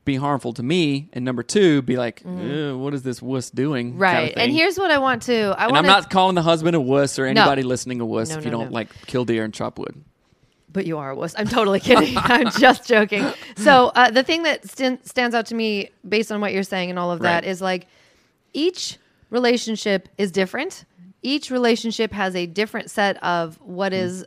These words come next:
Speaker 2: attractive and what is not. So I'm
Speaker 1: Mm-hmm.
Speaker 2: saying that in the context of my own life, the people I've dated.
Speaker 1: Mm.
Speaker 2: What I find tra-, attractive about the people I dated,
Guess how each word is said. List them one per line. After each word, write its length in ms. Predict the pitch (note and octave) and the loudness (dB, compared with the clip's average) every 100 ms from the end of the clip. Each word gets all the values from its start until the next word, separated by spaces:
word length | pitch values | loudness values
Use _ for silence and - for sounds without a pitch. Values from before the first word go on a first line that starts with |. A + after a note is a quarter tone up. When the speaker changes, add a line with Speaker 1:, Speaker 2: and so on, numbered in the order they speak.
| - | -10
Speaker 2:
attractive 480 | - G#3+ G3 G3+ F#3 | 0 0 0 -4 -8
and 180 | F3 | -6
what 140 | E3+ E3 | -6 -6
is 120 | D#3 | -6
not. 440 | D#3+ D#3+ - - | -8 -8 -8 -12
So 160 | - G#3 | -6 -2
I'm 180 | G3+ A3 | -2 -2
Speaker 1:
Mm-hmm. 100 | - | -2
Speaker 2:
saying 280 | D#4+ D#4 B3 | 0 0 0
that 180 | G3+ | 0
in 140 | G#3 G3+ | 0 -4
the 60 | |
context 420 | F#3 A3+ G#3+ G3 F#3+ | -2 -2 -2 -6 -6
of 100 | F3 | -4
my 160 | F#3 - | -4 -2
own 280 | B3 C4 A#3 | -2 -2 0
life, 320 | A3+ D#3+ - | 0 -2 -4
the 100 | F#3 | -12
people 340 | E3 B3 A3+ G#3 | -10 -10 -6 -4
I've 300 | F3 D3+ D#3 | -4 -4 -2
dated. 420 | C#4 G3+ C#3 - C3 | 0 -2 -6 -8 -4
Speaker 1:
Mm. 220 | C3 A2 | -4 -2
Speaker 2:
What 100 | G#3+ | 0
I 60 | |
find 240 | G#3+ A#3 G#3+ | 0 0 -2
tra-, 220 | A#3+ A3 | -2 -2
attractive 400 | G3 A#3+ A3 G#3+ | -2 -2 -4 -2
about 140 | F#3+ F#3 | -4 -4
the 80 | |
people 180 | A3 F#3 | -6 -4
I 80 | D#3+ | -4
dated, 540 | D#3 G#3 C4+ A3 C#3+ | -2 -2 0 -2 -4